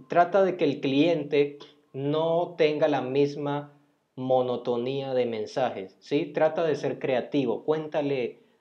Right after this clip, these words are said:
algo que, pero que sea del nicho. Y si estamos en el nicho de sitio web, por ejemplo, tú en el día dos le puedes hablar, eh, eh, beneficios de,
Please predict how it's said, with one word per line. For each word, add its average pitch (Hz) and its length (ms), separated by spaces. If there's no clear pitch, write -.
algo 165 480
que, 147 120
pero 127 240
que 117 120
sea 143 260
del 127 240
nicho. 143 480
Y 120 80
si 139 100
estamos 147 380
en 151 80
el 139 120
nicho 143 280
de 135 100
sitio 147 320
web, 147 280
por 131 140
ejemplo, 151 360
tú 175 140
en 170 100
el 170 180
día 165 240
dos 160 240
le 147 100
puedes 143 360
hablar, 127 460
eh, 110 560
eh, 113 600
beneficios 147 760
de, 117 640